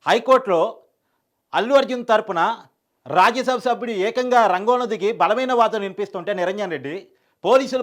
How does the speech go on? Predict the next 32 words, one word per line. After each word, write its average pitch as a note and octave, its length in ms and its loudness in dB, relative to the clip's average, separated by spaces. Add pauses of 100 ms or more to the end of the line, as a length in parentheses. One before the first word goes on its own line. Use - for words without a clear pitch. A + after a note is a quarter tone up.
బలహీనమైన A3+ 520 -2
వాదన G3 240 -2
వినిపించగలిగారు. D#3+ 680 -8 (580)
బలమైన C4 340 4 (100)
వాదనని A#3 360 2
కనుక, A3+ 160 -2 (120)
బలమైన A#3 340 0
సాక్ష్యాధారాన్ని G#3+ 600 -2
కనుక G#3 160 -4 (140)
పెట్టగలిగితే, F3 500 -2 (380)
ఈ A#3 120 0
లెటర్ A#3 240 4 (100)
ఆ - 100 8
రోజే B3+ 280 6
హైకోర్టు A3+ 380 -2
ముందు G#3 180 -8
పెట్టగలిగితే G3 480 -4 (380)
అల్లు A#3 220 2
అర్జున్కి A#3+ 320 -4
మధ్యంతర A#3 400 -2
బెయిల్ G#3+ 180 -2
వచ్చేది G#3 340 -4
కాదేమో. E3+ 320 -2 (880)
ఈ A#3 120 0
లెటర్ని C4 340 4
ఆ - 80 6
రోజు A#3+ 220 2
హైకోర్టు A#3+ 380 0
ముందు A#3 200 -4
పెట్టలేదు A3+ 460 -2
కదా F#3+ 160 0 (640)
అనేటువంటిది A#3+ 460 -2